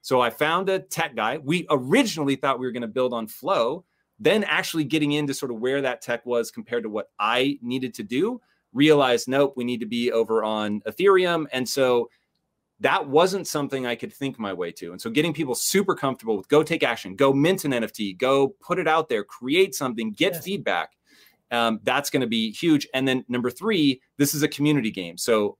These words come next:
Speaker 1: no matter what you're creating on an N F T, if you're not building a community and holding yourself accountable to what's gonna happen over the next ten years, like what I put out today will be scrutinized ten years from now. And my community is, is, it's gonna be on the fucking blockchain.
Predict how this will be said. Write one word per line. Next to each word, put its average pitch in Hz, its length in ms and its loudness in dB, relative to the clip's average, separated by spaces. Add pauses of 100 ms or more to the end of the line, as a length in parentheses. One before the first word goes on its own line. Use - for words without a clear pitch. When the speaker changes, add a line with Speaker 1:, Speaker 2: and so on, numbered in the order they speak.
Speaker 1:
no 117 80 0
matter 135 160 2
what 113 400 2
you're 110 120 -2
creating 101 640 -4
on 107 160 -4
an 104 80 -4
N 104 140 -2
F 101 100 -10
T, 127 340 -2
if - 140 -6
you're 135 80 4
not 156 320 -2
building 147 420 4
a 120 60 -2
community 127 640 -2
and 123 100 -2
holding 175 360 2
yourself 160 320 0
accountable 135 440 -2
to 127 140 -10
what's 127 140 0
gonna 120 160 -2
happen 143 480 -2 (240)
over 131 100 -2
the 123 140 2
next 120 260 -2
ten 131 180 0
years, 165 280 0
like 113 140 -2
what 143 220 4
I 185 80 2
put 190 200 0
out 180 160 0
today 165 420 2 (480)
will 143 160 6
be 135 140 2
scrutinized 139 800 0
ten 123 180 -2
years 127 240 -2
from 160 100 -8
now. 175 300 -6 (140)
And 117 100 0
my 117 100 2
community 147 520 2
is, 139 160 2 (100)
is, 160 260 0
it's 196 200 4
gonna 220 180 4
be 220 160 6
on 208 160 6
the 214 80 6
fucking 226 240 2
blockchain. 165 540 2